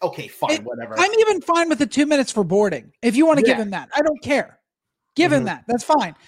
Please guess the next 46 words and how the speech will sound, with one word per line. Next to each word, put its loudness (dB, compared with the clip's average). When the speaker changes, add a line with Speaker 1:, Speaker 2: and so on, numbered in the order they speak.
Speaker 2:
But 4
if 0
you're 0
gonna -2
throw 2
the -2
guy 2
out 2
of -2
the -6
game, -2
you 0
just -4
threw 2
out 4
one -4
of -2
our 2
best -2
penalty -6
killers, -8
one 4
of 4
our 4
top, 0
like, -2
you -4
know, 0
chemistry -2
guys. -8
He's 2
one 0
of -4
our 0
fastest -4
players. -2
Like, -6
you've 0
just 0
screwed -4
us -2
by -2
making -8
a -12
terrible -4
call. -6